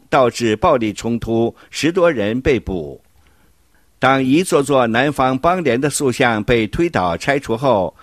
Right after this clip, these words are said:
总统特朗普发表评论称，看着这些美丽的塑像和纪念碑被拆除，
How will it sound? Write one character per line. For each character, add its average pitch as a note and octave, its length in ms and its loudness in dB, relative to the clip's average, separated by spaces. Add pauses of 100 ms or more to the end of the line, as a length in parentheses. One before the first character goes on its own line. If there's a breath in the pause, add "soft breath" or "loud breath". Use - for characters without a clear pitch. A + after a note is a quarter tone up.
(200 soft breath)
总 E3+ 220 0
统 A#2 240 -2
特 F3 160 -4
朗 D#3 220 0
普 F#2+ 260 -4
发 D3 180 0
表 G#2+ 240 0
评 A2+ 220 -4
论 C3+ 160 -2
称， G#2+ 340 -4 (440)
看 F3 200 0
着 C#3+ 160 4
这 D#3+ 200 0
些 C3+ 280 2
美 A#2 280 2
丽 D#3+ 160 -4
的 A#2+ 120 0
塑 D3 240 -2
像 A#2+ 320 0
和 A#2+ 160 0
纪 D#3+ 200 -6
念 A#2 200 0
碑 B2 240 2
被 A#2+ 220 0
拆 D3+ 260 -2
除， G#2+ 400 -2